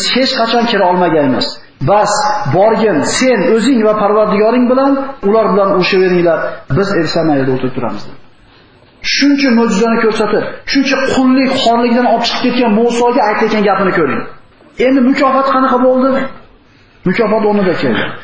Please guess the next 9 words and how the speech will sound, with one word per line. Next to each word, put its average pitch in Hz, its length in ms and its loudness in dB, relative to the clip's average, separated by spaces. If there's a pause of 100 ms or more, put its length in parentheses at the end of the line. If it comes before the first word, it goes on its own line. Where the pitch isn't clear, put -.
(140)
Biz 220 160 0
bu 247 120 2
qissalarni 240 520 0
o'qib 240 220 0
turib, 254 180 0
o'rtasidan 208 420 0
xulosa 202 320 0
olaylik 180 320 2
o'zimizga. 127 440 -4